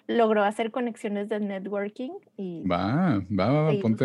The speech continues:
Speaker 1: por aquí.
Speaker 2: ponte un recordatorio. Eh, siempre,
Speaker 1: Sí, sí.
Speaker 2: siempre es bueno eso. Y precisamente, si la gente te quiere contactar, ¿cuáles son tus redes sociales, Lau?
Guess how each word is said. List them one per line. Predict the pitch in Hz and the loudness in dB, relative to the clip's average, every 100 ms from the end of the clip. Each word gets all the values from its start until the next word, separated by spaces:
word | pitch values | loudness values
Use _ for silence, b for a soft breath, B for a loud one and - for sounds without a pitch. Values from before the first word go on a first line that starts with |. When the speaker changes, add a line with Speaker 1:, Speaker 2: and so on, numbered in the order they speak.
| 127 | 2
Speaker 1:
por | 104 | 2
aquí. | 175 101 | -2 -2
Speaker 2:
ponte | 117 | 0
un | 113 | 0
recordatorio. | 117 113 98 92 98 92 95 | 2 2 0 0 0 0 2
Eh, | 92 98 101 101 B B B B - | 2 2 0 -2 B B B B -2
siempre, | 104 95 110 | 0 4 4
Speaker 1:
Sí, | 104 92 - | 4 2 -2
sí. | - - _ | -8 -16 _
Speaker 2:
siempre | - 95 92 98 92 | -10 -6 -4 -4 -4
es | 87 | -2
bueno | 92 90 90 | -2 0 0
eso. | 92 - - - _ B B B B B B _ _ _ _ _ 143 | -4 -8 -12 -14 _ B B B B B B _ _ _ _ _ 4
Y | 156 | 6
precisamente, | 156 139 151 143 165 160 147 160 156 | 6 2 4 6 8 8 6 4 4
si | - | 4
la | 113 | 2
gente | 101 127 120 143 | 4 2 4 2
te | 123 | 2
quiere | 123 123 | 2 2
contactar, | 131 120 123 - 101 117 139 - _ _ _ _ _ | 2 2 0 0 2 2 0 -6 _ _ _ _ _
¿cuáles | - 113 113 | -2 0 2
son | 117 | 2
tus | 110 | 4
redes | 107 104 | 4 2
sociales, | - - 87 85 | -2 -4 -2 -2
Lau? | 85 | -4